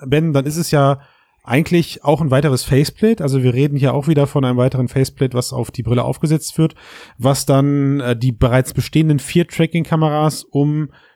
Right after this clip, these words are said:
zwei zusätzliche Kameras erweitert, die im Stereopaar angeordnet sind. Also nicht oben unten, wie bei der normalen Cosmos,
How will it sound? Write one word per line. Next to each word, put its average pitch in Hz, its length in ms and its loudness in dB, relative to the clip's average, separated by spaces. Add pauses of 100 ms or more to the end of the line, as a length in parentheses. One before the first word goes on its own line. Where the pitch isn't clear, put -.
(100)
zwei 139 520 2
zusätzliche 165 1300 0
Kameras 147 720 -2 (480)
erweitert, 139 440 0
die 139 80 -2
im 123 60 -2
Stereopaar 127 720 2
angeordnet 110 500 -2
sind. 147 180 0
Also 123 140 0
nicht 143 240 0
oben 139 220 0
unten, 202 560 -2
wie 143 100 -2
bei 135 140 2
der 127 100 2
normalen 127 380 2
Cosmos, 202 580 -2